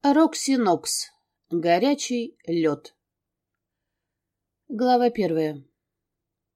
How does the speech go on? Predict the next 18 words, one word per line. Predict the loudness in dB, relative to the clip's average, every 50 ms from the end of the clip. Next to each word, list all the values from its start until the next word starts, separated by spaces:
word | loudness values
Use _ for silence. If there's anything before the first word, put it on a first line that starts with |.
| _ _ _ _ _ _ _ _ _ _ _ _ _ -4
«Вадик, | 2 4 4 4 4 2 -4 -12 -14 _ _ _ _ _ _ _
мне | 0 2 2 2
срочно | 4 2 2 2 2 2 0 0 4 6
нужны | 6 6 6 4 4 2 4
деньги». | 4 4 2 2 2 0 -2 -4 -4 -4 _ _ _ _ _ _ _ _ _ _ _ _ _ _ _ _ -12
Не | -8 -4 -2
самое | -2 0 0 2 0 0 0 0 -2
лучшее | -2 -2 -2 -4 -4 -4 -6 -6
приветствие | -4 -2 -2 0 0 0 0 -2 -6 -6 -2 -2 -2 -2 -2
своего | -4 -2 2 2 2 2 2 -2
парня, | -2 0 0 0 0 0 -2 -4 -6 -10 _ _ _ _ _ _ -10
но | -8 -8
сейчас | -6 -6 -6 -4 -4 -4 -4 -4
я | -6 -6
так | -6 -8 -6 -4
напугана, | -4 -4 -2 -2 -4 -2 -2 -4 -6 -6 -10 _ _ _ _ _
что | -12 -4 0 2 4
мне | 6 6 6 6 6 4